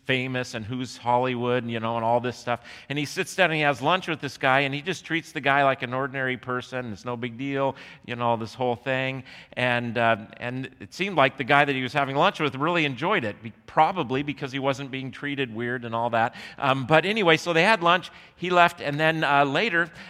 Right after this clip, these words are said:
um, maybe, uh, I don't know, months and months later, um, he sees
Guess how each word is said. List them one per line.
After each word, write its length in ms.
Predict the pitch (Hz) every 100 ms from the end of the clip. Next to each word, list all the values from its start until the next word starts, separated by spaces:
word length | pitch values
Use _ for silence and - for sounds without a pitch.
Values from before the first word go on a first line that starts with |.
| -
um, 400 | 139 139 139 131
maybe, 480 | 147 165 165 147 -
uh, 160 | 110 123 104 - 92
I 160 | 80 139
don't 140 | 139
know, 120 | 101
months 360 | 110 127 156 -
and 100 | 117
months 300 | 139 151 -
later, 340 | 117 113 143 - - -
um, 420 | 139 139 143 143 143
he 240 | 139 160
sees 480 | 147 185 185 180